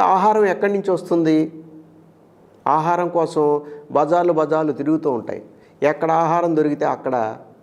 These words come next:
తింటూ ఉంటాయి. అంతవరకు పర్వాలేదు. అయితే ఎటొచ్చి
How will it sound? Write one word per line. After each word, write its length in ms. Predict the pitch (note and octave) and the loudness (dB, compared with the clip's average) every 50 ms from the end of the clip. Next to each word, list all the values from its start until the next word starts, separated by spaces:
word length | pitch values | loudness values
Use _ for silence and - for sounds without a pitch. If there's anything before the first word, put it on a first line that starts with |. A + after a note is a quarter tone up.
| _ _ _ _ _ _ _ _ _ _ - | _ _ _ _ _ _ _ _ _ _ -2
తింటూ 260 | E3 D#3 D#3 D#3 E3 D#3 C#3+ A#2+ | 0 0 0 2 2 2 2 0
ఉంటాయి. 240 | G#2+ - G2 - - - - - - - - _ _ _ _ _ - - - C3 | -2 -4 -6 -8 -8 -14 -20 -20 -20 -20 -20 _ _ _ _ _ -20 -10 -4 -4
అంతవరకు 480 | C3+ C3 D3+ D3 D3+ D3+ D#3 D3+ D#3+ C#3 G#2+ - - - - - - - - - - - - _ _ _ - - | -2 0 0 0 0 0 0 -2 -2 -4 -4 -6 -14 -20 -20 -20 -20 -20 -20 -20 -20 -20 -20 _ _ _ -4 -2
పర్వాలేదు. 460 | C#3+ C#3 C#3+ C3+ A#2 G2+ F#2 - - - - - - - _ _ _ _ _ _ _ _ _ _ _ _ _ _ _ _ _ _ - _ _ - - - - A#2+ | 0 2 2 2 0 -2 -4 -8 -12 -20 -20 -20 -20 -20 _ _ _ _ _ _ _ _ _ _ _ _ _ _ _ _ _ _ -20 _ _ -20 -12 -2 0 2
అయితే 260 | C#3+ F3 D#3 E3 A#2+ G#2+ - - C#3+ D3+ | 2 2 2 2 2 2 0 2 0 0
ఎటొచ్చి 440 | E3 D#3+ - - - - - G#3 | 4 4 4 4 2 0 0 2